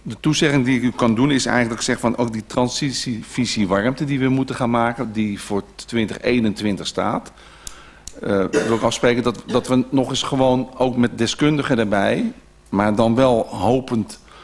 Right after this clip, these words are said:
dat we vanuit Den Haag wat meer duidelijkheid hebben over wat we gaan doen, dat we daar ge-, gewoon eens over praten van hoe we daartoe komen. Uiteindelijk moet dat leiden tot die wijkgerichte aanpak met, met die keuzes die wij moeten maken. Maar als je zegt van ja, maar ik, ik, ik wil daar voor,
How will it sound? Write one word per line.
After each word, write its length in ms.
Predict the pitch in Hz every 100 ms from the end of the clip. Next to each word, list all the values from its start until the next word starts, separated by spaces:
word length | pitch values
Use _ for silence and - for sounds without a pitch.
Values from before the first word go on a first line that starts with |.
| -
dat 200 | - 117
we 140 | 117 -
vanuit 460 | - - - 120 113
Den 120 | 117
Haag 280 | 110 139 123
wat 140 | 110
meer 200 | 120 120
duidelijkheid 520 | 117 120 110 107 107 101
hebben 280 | 101 95 76
over 340 | 101 101 98
wat 220 | 107 104
we 80 | 92
gaan 200 | 90 95
doen, 260 | 107 139 175 - -
dat 180 | - 123
we 60 | 127
daar 160 | 117
ge-, 120 | - 127 -
gewoon 340 | - 117 117
eens 180 | 123 107
over 240 | 110 101
praten 380 | - 123 104 -
van 120 | 117
hoe 140 | 110 127
we 120 | 120 -
daartoe 460 | - 117 - - 98
komen. 460 | - 139 107 - - - - - -
Uiteindelijk 440 | - - 131 156 135
moet 120 | 151
dat 160 | 147 110
leiden 380 | 147 165 123
tot 160 | - 127
die 120 | 123
wijkgerichte 680 | 113 110 - 104 107 101 135
aanpak 560 | 120 147 147 95 85 -
met, 260 | 120 -
met 200 | 131 123
die 120 | 123 -
keuzes 420 | 143 131 110 101
die 140 | 101
wij 140 | 101 98
moeten 280 | 98 95 107
maken. 380 | 131 165 - - - - - - - - -
Maar 120 | 104
als 100 | 104
je 60 | -
zegt 180 | 110
van 80 | -
ja, 100 | 120
maar 240 | 113 104 -
ik, 140 | 113
ik, 160 | - 104
ik 160 | - 104
wil 160 | 107
daar 260 | 104 98 87
voor, 280 | - 120